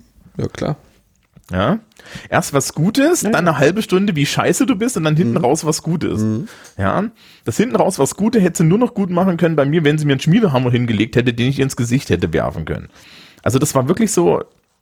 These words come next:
Speaker 2: ich hab, so rein persönlich reagiere ich auf diese ganze Art von Pseudogelaber und Pädagogik so und so schlecht.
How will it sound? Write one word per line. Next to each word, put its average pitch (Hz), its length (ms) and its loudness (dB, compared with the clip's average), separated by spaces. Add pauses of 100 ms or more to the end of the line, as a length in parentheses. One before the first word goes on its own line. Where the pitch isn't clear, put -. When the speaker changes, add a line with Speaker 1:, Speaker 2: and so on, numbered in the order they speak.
Speaker 2:
ich - 160 -2
hab, - 160 -6 (840)
so - 140 -2
rein 131 300 0
persönlich 180 600 0
reagiere 147 380 2
ich 170 140 0
auf 143 100 0
diese 139 220 0
ganze 143 400 0
Art 151 180 0
von 139 180 0
Pseudogelaber 147 920 2
und 147 100 0
Pädagogik 143 540 0
so 135 100 2
und 120 140 0
so 139 100 -2
schlecht. - 460 -4